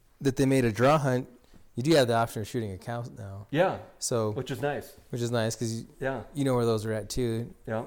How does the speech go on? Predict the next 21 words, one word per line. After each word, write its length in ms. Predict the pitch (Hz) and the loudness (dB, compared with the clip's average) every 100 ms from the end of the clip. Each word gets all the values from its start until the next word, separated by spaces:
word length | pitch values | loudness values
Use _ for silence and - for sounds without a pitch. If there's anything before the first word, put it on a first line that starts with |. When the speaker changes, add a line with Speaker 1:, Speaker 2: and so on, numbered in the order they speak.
| - - _ | -10 -20 _
Speaker 1:
The 60 | - | -6
cows 220 | 127 120 | -2 0
like 120 | 117 | -2
to 80 | 104 | -4
gather 360 | 95 110 107 107 | -4 -2 -2 -4
up 120 | 107 - - | -6 -10 -12
really 380 | 123 127 123 113 | -2 0 2 0
well 380 | 110 110 110 - - | -2 -2 -4 -8 -14
in 80 | 175 | -10
those 200 | 110 98 | -8 -6
units 260 | 107 104 98 | -6 -6 -8
that 120 | 107 | -8
they 180 | 104 101 | -6 -6
opened 300 | 101 107 104 | -6 -8 -8
up. 160 | 104 107 _ _ _ _ _ _ _ - | -8 -10 _ _ _ _ _ _ _ -6
So 100 | 127 | -4
it 60 | |
gives 120 | 127 | -2
you 80 | 120 | -2
the 100 | 104 | -4
chance. 520 | 98 127 110 104 - | -4 -4 -4 -4 -8